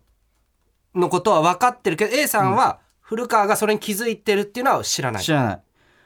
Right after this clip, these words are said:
Speaker 1: という状態で飲んだ。
Speaker 2: 状態。で、
Speaker 1: すごい、すごい。何、何、何？怖いんだけど。
Speaker 2: の、飲んで、僕としては、
Speaker 1: はい。
Speaker 2: もうワンナイトとかではなくて、
Speaker 1: ああ、あ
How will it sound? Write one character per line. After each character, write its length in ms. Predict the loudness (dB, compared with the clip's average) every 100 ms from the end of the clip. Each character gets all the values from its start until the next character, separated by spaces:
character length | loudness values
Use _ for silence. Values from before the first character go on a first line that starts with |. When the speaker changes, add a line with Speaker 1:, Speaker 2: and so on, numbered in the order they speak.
| _ -2
Speaker 1:
と 60 |
い 20 | 0
う 20 |
状 160 | 2
態 140 | 0 0
で 60 |
飲 60 | 2
ん 20 |
だ。 60 | 2
Speaker 2:
状 60 | 0
態。 280 | -2 -6 -8 _ _
で、 400 | -10 -2 -2 -2 -10 _ _ _ _ _
Speaker 1:
す 280 | -20 -20 -20
ご 80 | -20
い、 20 | -20
す 160 | -20 -20
ご 80 | -20
い。 20 | -20
何、 260 | -16 -12 -10
何、 240 | -10 -10
何？ 220 | -10 -12 -14
怖 280 | -12 -10
い 40 | -6
ん 20 |
だ 40 |
け 60 | -2
ど。 220 | -2 -4 -6
Speaker 2:
の、 160 | -4 0
飲 60 |
ん 40 | 0
で、 80 | 0
僕 200 | -2 0
と 120 | 0
し 80 | 2
て 60 |
は、 380 | 2 4 2 0
Speaker 1:
は 160 | -6 -8
い。 40 |
Speaker 2:
も 200 | -6 -6
う 60 | -6
ワ 140 | -6 -2
ン 80 |
ナ 120 | 0 0
イ 80 |
ト 160 | 0 -4
と 140 | -2
か 180 | 0 0
で 80 | 2
は 80 | 2
な 180 | 0 0
く 100 | -4
て、 260 | -2 0
Speaker 1:
あ 60 |
あ、 20 |
あ 60 | 0